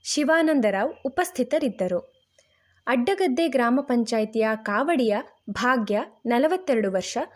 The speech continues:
ಗುರುವಾರ ನಿಧನರಾದರು. ಇವರಿಗೆ ಪತಿ ರಾಮ ಇದ್ದಾರೆ. ಜಾಹೀರಾತು. ಹಸ್ತಜಾತಕ, ಮುಖಲಕ್ಷಣ ನೋಡಿ, ಗೋಚರ ಫಲ ನೋಡಿ,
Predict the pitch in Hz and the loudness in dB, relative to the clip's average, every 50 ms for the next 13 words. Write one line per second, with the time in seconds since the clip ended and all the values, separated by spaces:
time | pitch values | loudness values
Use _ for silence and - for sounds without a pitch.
0 | - _ _ _ 233 220 320 370 415 381 330 262 233 226 240 254 247 226 214 190 | -20 _ _ _ -2 0 2 2 4 4 2 2 2 0 0 2 0 0 0 0
1 | 208 233 226 214 196 185 180 190 185 180 180 - - _ _ _ _ _ _ - | 0 0 0 0 0 -2 -2 -2 -2 -2 -4 -6 -10 _ _ _ _ _ _ -6
2 | 247 240 277 311 320 294 214 202 247 339 - - _ _ - 294 294 294 285 285 | -2 2 2 2 2 2 2 0 0 -2 -4 -8 _ _ -2 -2 -2 0 -2 -2
3 | 320 320 - _ - 220 233 247 247 254 254 247 247 247 - 240 240 180 175 175 | -2 -6 -10 _ -4 -2 0 2 2 2 2 2 0 0 -2 -2 -4 -2 -2 -4
4 | 175 170 170 170 - - _ _ _ _ _ _ _ _ _ _ _ _ _ _ | -4 -4 -4 -8 -10 -12 _ _ _ _ _ _ _ _ _ _ _ _ _ _
5 | _ _ - 226 220 277 294 302 285 311 302 233 208 220 - - - - - _ | _ _ -4 0 2 2 2 2 0 0 0 0 0 -2 -4 -6 -8 -8 -10 _
6 | _ _ _ - _ - - 277 262 - - - 392 359 254 247 220 214 220 180 | _ _ _ -20 _ -6 -4 -4 -4 -4 -2 -2 0 0 2 2 0 0 -2 -4
7 | - - 262 349 - - - _ - 247 269 269 - - 349 370 330 269 - - | -4 -4 -4 -4 -6 -10 -20 _ 0 2 2 2 0 0 0 0 0 0 -2 -2
8 | - 285 277 277 269 254 226 220 220 233 233 208 208 226 226 277 277 - 320 294 | 0 0 2 2 2 2 2 2 2 0 0 0 2 2 2 2 2 0 0 0
9 | 302 294 285 - 233 214 208 202 196 190 180 180 220 277 - | 0 -2 -2 -2 -2 0 0 0 0 -2 -2 -2 -2 -4 -6